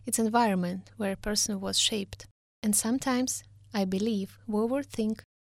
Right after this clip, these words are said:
and imagine that people in the other country are so different than us. And these thoughts are preventing us from understanding them, from exploring their cultures, their personalities,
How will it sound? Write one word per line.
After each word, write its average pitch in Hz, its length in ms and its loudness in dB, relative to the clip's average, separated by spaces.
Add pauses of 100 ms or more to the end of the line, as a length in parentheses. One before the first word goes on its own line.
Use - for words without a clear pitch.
(100)
and 196 180 2
imagine 202 540 0 (360)
that 277 260 -6 (140)
people 294 380 -2
in 196 180 2
the 202 80 0
other 262 200 -2
country 240 540 -4
are 202 260 -4
so 277 340 0
different 233 640 -4
than 190 240 -2
us. 175 440 -4 (320)
And 202 260 4
these 285 220 0
thoughts 262 500 0 (140)
are 208 180 0
preventing 226 680 0
us 185 360 0 (100)
from 190 580 0
understanding 240 760 4
them, 185 300 -2 (240)
from 214 360 -4
exploring 214 840 2
their 208 200 0
cultures, 214 800 -4 (360)
their 214 220 2
personalities, 220 1040 0